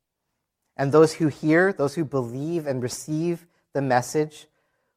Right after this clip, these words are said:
have their hearts and minds illuminated by the Holy Spirit, become part of this entity called the church, open to everyone regardless of background. And Paul does what he does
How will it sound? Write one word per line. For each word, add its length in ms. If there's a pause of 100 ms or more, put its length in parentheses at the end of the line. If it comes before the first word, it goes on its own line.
(160)
have 200
their 100
hearts 340
and 100
minds 300
illuminated 720 (760)
by 120
the 80
Holy 260
Spirit, 540 (880)
become 320
part 280
of 80
this 240
entity 420
called 340
the 60
church, 600 (1300)
open 380
to 240
everyone 560 (180)
regardless 640
of 140
background. 600 (1700)
And 240
Paul 260
does 320
what 140
he 80
does 720